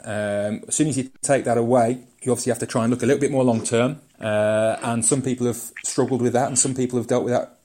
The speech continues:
dealt with that well, and, and that goes for the coaches and, and the swimmers. Um, so it's, I think it's been a little bit different in lockdown two, 'cause there was a bit more of a sort of end in sight to that lockdown, and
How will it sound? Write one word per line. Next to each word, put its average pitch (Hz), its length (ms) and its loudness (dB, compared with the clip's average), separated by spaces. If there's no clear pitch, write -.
dealt 120 160 0
with 113 80 -2
that - 100 0
well, 135 240 2
and, 110 220 -2
and 117 100 2
that 110 100 2
goes 117 200 2
for 117 80 -4
the - 80 -10
coaches 117 320 0
and, 113 180 0
and 117 160 0
the 127 60 0
swimmers. 139 440 -4
Um, 107 640 2
so 110 360 4
it's, - 200 -8
I - 60 -12
think 156 220 0
it's - 180 -10
been 135 140 -2
a - 20 2
little 151 140 4
bit 135 160 0
different 131 240 2
in 120 80 6
lockdown 113 600 2
two, 170 320 6
'cause 143 140 -2
there 117 100 4
was 113 120 2
a - 20 2
bit 139 160 2
more 117 180 2
of 107 60 -2
a 104 60 -6
sort 107 240 -4
of - 80 -12
end 123 180 0
in 120 120 2
sight - 340 4
to 131 80 -2
that 127 160 2
lockdown, 139 560 2
and 110 180 0